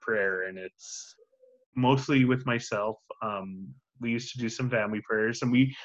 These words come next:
we do family prayers at night sometimes and, um, do that.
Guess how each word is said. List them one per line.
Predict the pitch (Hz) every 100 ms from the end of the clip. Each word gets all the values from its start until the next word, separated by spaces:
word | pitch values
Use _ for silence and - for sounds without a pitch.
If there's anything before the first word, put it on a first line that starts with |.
| - 170
we |
do | 165
family | 165 165 160 165 -
prayers | 151 156
at | 151
night | 107 220 -
sometimes | - 113 - 117 131 151 139 -
and, | 92 90 - - - -
um, | 101 95 117
do | 110
that. | 104 104